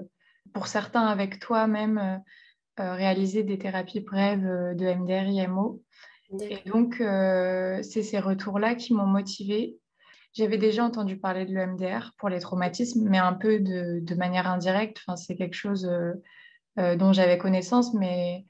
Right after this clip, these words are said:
Speaker 1: on m'en avait pas particulièrement parlé pour les violences sexuelles et on me l'avait pas recommandé forcément pour moi. Et donc, euh, quand ces personnes-là l'ont fait, ben, je, je me suis posé sérieusement la question pour moi.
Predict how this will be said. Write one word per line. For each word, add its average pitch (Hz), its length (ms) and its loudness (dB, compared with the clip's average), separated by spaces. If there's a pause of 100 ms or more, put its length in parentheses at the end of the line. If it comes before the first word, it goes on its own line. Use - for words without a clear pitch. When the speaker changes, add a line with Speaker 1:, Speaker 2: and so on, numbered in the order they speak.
(440)
Speaker 1:
on 233 80 2
m'en 208 160 4
avait 202 220 2
pas 240 340 2
particulièrement 208 720 -2
parlé 202 300 0
pour 208 160 -6
les 185 100 0
violences 180 320 -6
sexuelles 220 560 2
et 196 80 4
on 180 80 0
me 180 80 0
l'avait 175 240 2
pas 196 220 -2 (280)
recommandé 202 680 2
forcément 202 440 -2
pour 196 180 -4
moi. 196 340 0 (960)
Et 208 120 2
donc, 233 300 4
euh, 185 200 2
quand 202 180 -2
ces 208 160 -6
personnes-là 202 520 0
l'ont 185 160 -2
fait, 254 240 0
ben, 190 180 -2
je, 165 340 -6
je 165 140 -6
me 180 80 -4
suis - 200 -8
posé 202 240 0
sérieusement 202 440 2
la 202 100 0
question 202 320 -6
pour 214 180 -6
moi. 202 300 2